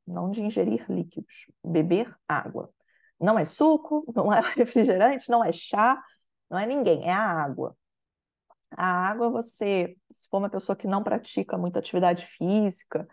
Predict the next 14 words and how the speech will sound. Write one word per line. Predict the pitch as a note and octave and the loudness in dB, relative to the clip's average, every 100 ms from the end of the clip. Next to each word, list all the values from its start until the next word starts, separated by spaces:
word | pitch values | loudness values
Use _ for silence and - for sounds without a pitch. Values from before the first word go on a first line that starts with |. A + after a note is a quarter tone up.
| _ - - - _ _ | _ -20 -20 -20 _ _
que | G#3 | 0
não | F#3 F3+ | 2 4
é, | F#3 F3+ F3+ F#3 | 4 4 2 0
é, | - F3 E3 | 0 0 0
fisicamente | E3 F3+ - F3 F3 | 0 -4 -2 -2 -2
ativa, | E3+ - - A#3+ F#3 | -6 -6 2 4 4
que | F3+ | 0
aí | F3+ | 0
eu | F3+ F3+ | 0 2
aumento, | E3+ D#3+ F#3 C4 B3 E3 D#3+ _ _ _ _ _ _ | 2 0 -2 -4 -8 -12 -14 _ _ _ _ _ _
mas | - F3 | -6 -2
você | F3+ F#3 - _ | 0 -2 -6 _
faz | G3+ F#3 F#3 - | 4 4 2 -4
entre | F#3 F#3 F3+ G3 F#3+ F3+ | -2 -2 0 -2 0 -2